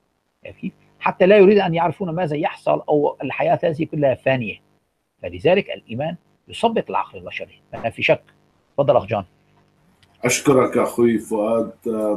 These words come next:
Speaker 2: طيب، في سؤال آخر من، آه، أج-، أجن-، آه، أجنو، أجنو.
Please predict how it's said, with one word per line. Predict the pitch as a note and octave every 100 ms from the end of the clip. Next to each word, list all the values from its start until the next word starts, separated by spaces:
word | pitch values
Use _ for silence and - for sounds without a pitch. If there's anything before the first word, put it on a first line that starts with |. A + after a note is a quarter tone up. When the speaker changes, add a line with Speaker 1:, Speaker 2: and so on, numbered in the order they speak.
| -
Speaker 2:
طيب، | B2 G#2
في | - C#3
سؤال | B2+ C3+ B2+ B2
آخر | B2 D#3 D#3 C3 A2+
من، | A2+ A2 A2 G#2 F#2 - _ _ _ _ A2
آه، | A#2 A2+ A2+ - D3
أج-، | C3+ - - _ -
أجن-، | A#2+ C3 B2+ B2+ B2 A2+
آه، | A2+ A2+ A2+ C3
أجنو، | C3 C3 B2 F#2+
أجنو. | - C3 A#2 G#2 F2